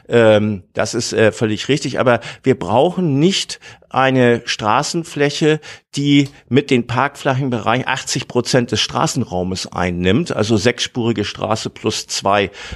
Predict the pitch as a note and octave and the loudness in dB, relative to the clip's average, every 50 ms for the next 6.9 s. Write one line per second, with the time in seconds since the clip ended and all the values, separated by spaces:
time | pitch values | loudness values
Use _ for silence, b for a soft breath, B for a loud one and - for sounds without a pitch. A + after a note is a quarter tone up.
0 | B - A2 G#2+ B2+ - - - - G2+ G2+ G2+ G2+ G2 - - B2+ C#3 C3+ B | B -4 -2 -2 -2 -2 -2 -4 -4 0 0 0 0 0 -2 -4 -4 -6 -6 B
1 | B B B - B2+ - - - D#3+ D#3 D3+ D3 C#3 C3 B2 C3 A#2 A#2 A2 G#2 | B B B -2 -2 -2 -2 -2 0 2 2 2 2 2 2 2 2 0 -2 -2
2 | - - - C3 C#3 D3 D#3+ D3+ C3 - - - B2+ B2 B2 A#2+ - B2 A#2+ - | -4 -6 -2 0 0 0 2 0 -4 -6 -4 -2 -2 0 0 0 -2 -4 -4 -4
3 | - G#2+ G#2+ G2 - - G2+ C3 D3+ - D#3 C#3+ C#3+ C#3 C#3+ C#3+ C#3+ C3+ C#3 C3+ | -6 -6 -6 -2 0 0 0 0 0 0 0 0 2 2 2 2 2 0 -2 -4
4 | - A2+ A#2 A2 - G2+ G#2+ A#2+ C3 C#3 C3 - - B B A#2+ G#2+ B - A#2 | -4 -4 -4 -2 0 0 2 2 2 0 -2 -4 -6 B B -16 -14 B 2 4
5 | B2 A#2 A#2 - - A#2+ B2+ B2 - - A#2 - - A#2+ C3+ D#3 D#3+ D3+ A#2 G2+ | 4 6 4 4 2 0 -2 -2 -2 -4 -4 0 0 0 0 0 0 -2 0 2
6 | G2+ G#2+ A#2 C3 D3+ C#3+ C3+ - - C3 A#2 - - C3 B2+ B2 A#2+ | 2 2 2 2 0 -2 -4 -2 -2 -2 -4 -4 -4 -2 -2 -2 -2